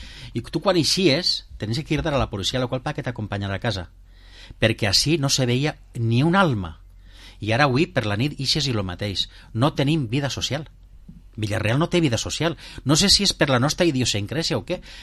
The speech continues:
però tu te'n vas al Almassora o te'n vas a Valldiusó i està, la plaça del Almassora està a tope per les vesprades, fent tardeo. Així,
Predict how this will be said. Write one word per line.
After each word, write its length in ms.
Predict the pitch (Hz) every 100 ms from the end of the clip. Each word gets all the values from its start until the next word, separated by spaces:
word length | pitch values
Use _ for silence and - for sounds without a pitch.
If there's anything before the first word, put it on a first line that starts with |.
| -
però 120 | 95
tu 100 | 117 117
te'n 160 | 202
vas 140 | 170 165
al 80 | 143
Almassora 340 | 110 - 175
o 60 | 123
te'n 140 | 98
vas 140 | 107 131
a 40 |
Valldiusó 480 | 143 135 127 120 143 - - - -
i 120 | 123
està, 220 | 120 - 185 - -
la 160 | 95
plaça 240 | 120 127 170
del 100 | 185
Almassora 320 | 160 143 165
està 140 | 190 208
a 60 |
tope 240 | 208 - 104 - - - -
per 80 |
les 160 | 127 117
vesprades, 600 | 117 117 190 190 120 - - - - -
fent 140 | 120
tardeo. 380 | 127 175 143 87 -
Així, 400 | - - 202 269